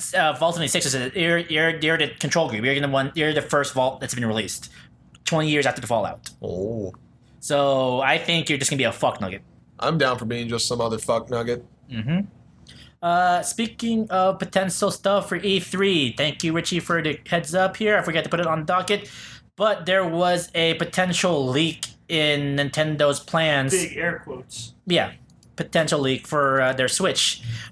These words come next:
Speaker 1: Some names, notable names on here is gonna be Dragon Ball FighterZ,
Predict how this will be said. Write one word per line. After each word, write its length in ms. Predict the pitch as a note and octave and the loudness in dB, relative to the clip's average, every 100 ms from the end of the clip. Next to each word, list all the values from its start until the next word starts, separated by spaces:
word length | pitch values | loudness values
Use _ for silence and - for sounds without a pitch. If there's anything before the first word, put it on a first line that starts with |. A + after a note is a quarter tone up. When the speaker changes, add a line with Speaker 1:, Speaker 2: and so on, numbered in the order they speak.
| - | -10
Speaker 1:
Some 300 | F3 F#3 E3+ | -2 2 2
names, 380 | E3+ E3+ E3+ - | 2 2 2 0
notable 260 | G3+ E3 E3 | 0 2 2
names 300 | D#3 D#3 D3 | 2 2 0
on 120 | C#3+ | 0
here 220 | C#3+ E3 | 2 2
is 100 | D3+ | 2
gonna 120 | A#2+ | 0
be 260 | C#3 C3 C#3 | 0 0 0
Dragon 300 | C3+ C3+ C#3 | 0 0 2
Ball 120 | C3+ | 0
FighterZ, 600 | B2 C3+ C#3+ B2+ C3 G#3+ | 2 2 2 0 0 -2